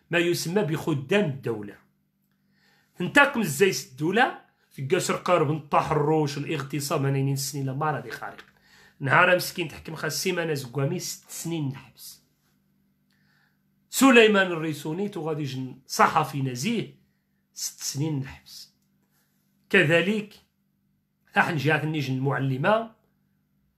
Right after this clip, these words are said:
قناة نزهة المجدي حكما خاص ترتشوها نحبس. مين تلقى في غفارة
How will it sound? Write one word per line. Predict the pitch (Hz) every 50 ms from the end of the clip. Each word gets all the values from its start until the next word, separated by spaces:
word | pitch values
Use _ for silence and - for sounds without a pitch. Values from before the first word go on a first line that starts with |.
| _ _ _ _ _ _ _ _
قناة | - 151 147 151 156 151 139 143 - - -
نزهة | 170 180 147 127 131 139 143
المجدي | 139 139 147 135 131 - - 113 147 202 233 269 262 - _ _ _ _ _ _ _ _ _ _ _
حكما | - - - - 160 156 156 151
خاص | - - 160 151 - -
ترتشوها | - 151 135 - - - 131 143 165
نحبس. | 165 151 139 - - - - - - 156
مين | 180 175 139
تلقى | - 131 113 113 185 180
في | 185 - - - -
غفارة | 170 156 131 139 131 139 190 214 262 - -